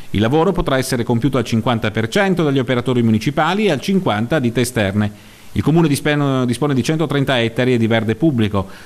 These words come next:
suddivisi in varie zone che vanno sistemate almeno sette volte all'anno, specie nei mesi da aprile a ottobre.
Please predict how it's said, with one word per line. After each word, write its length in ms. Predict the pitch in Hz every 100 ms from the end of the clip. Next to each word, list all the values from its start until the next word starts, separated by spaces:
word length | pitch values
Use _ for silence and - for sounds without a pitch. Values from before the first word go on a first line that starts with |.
| -
suddivisi 540 | 208 190 165 175 135
in 100 | 120
varie 300 | 117 120 139
zone 340 | 123 123 175
che 100 | 160
vanno 320 | 135 139 123 107
sistemate 640 | 107 - 151 117 113 165
almeno 300 | 151 120 113
sette 260 | 104 170 190
volte 240 | 139 117
all'anno, 460 | 127 110 90 92 98
specie 320 | - 107 139
nei 100 | 123
mesi 240 | 98 95
da 120 | 123 107
aprile 280 | 104 98
a 40 | 104
ottobre. 440 | 104 92 85 87